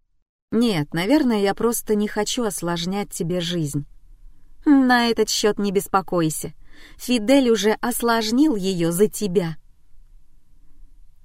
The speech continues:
«Чтобы ты меня использовала для отвлечения, я тоже не хочу.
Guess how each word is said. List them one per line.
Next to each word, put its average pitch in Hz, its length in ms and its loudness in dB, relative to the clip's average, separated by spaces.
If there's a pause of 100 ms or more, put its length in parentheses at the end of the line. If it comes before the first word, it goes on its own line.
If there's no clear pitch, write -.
(120)
«Чтобы 185 420 -2
ты 196 200 0
меня 180 320 -2
использовала 175 640 0
для 170 240 0
отвлечения, 180 760 0
я 151 180 2
тоже 196 320 0
не 151 140 2
хочу. 147 420 -8